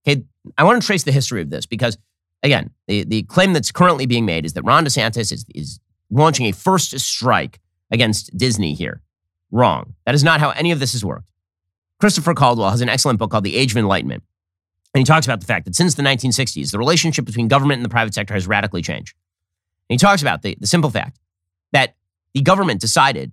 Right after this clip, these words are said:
to, quote, "mold the whole of society down to the most intimate private acts around the ideology of anti-racism."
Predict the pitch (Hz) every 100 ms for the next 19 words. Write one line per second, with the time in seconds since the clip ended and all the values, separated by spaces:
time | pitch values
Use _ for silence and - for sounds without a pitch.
0 | - 139 - 113 139 202 196 139 165 220
1 | 196 151 156 151 117 78 82 143 147 139
2 | 110 - 208 185 147 131 127 101 95 110
3 | - 120 170 202 156 143 127 113 117 113
4 | 101 95 82 104 120 165 175